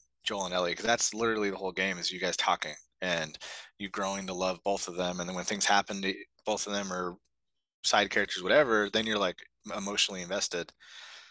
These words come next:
So they have to capture that. It's gonna be difficult. Um, and it looks like they're not going beat for beat from the game script,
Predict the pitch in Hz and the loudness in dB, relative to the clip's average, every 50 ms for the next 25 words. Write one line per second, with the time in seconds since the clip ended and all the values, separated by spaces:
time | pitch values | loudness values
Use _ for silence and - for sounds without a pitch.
0 | - _ _ _ _ _ _ - - 110 104 101 92 - 120 117 113 - - - | -20 _ _ _ _ _ _ -6 -2 0 0 2 4 4 4 4 4 2 -2 -4
1 | - 104 98 95 - - - 95 95 95 92 92 85 - _ _ _ _ - - | -2 -2 0 0 0 -2 -2 -2 -2 0 0 -2 -4 -6 _ _ _ _ -6 -4
2 | - - - 147 151 156 156 139 165 156 - - - 104 95 80 - _ _ _ | -2 -2 -2 -4 -2 -4 -2 0 0 -2 -2 -4 -2 -2 -2 -2 -4 _ _ _
3 | _ _ 101 101 98 98 95 95 95 95 92 92 - - _ _ _ _ - - | _ _ -2 0 0 0 0 -2 -4 -6 -8 -12 -16 -20 _ _ _ _ -4 -2
4 | 107 104 107 104 101 113 113 123 123 - - 135 123 - 131 117 120 117 110 - | 0 2 2 0 0 0 -2 0 0 2 0 0 0 0 -2 2 2 2 2 2
5 | - 110 113 113 113 113 107 107 104 - - 110 104 - - 110 101 98 107 107 | 0 -2 -2 0 -2 -4 -6 -8 -12 -6 -6 -6 -6 -4 -6 -8 -4 -2 -2 -2
6 | - - - 98 92 98 90 90 92 98 120 139 151 - - _ _ _ - - | 0 -2 -6 -6 -8 -6 -4 -2 0 0 -2 -4 -6 -12 -18 _ _ _ 0 4
7 | - 156 - - - - | 4 4 2 2 -2 -8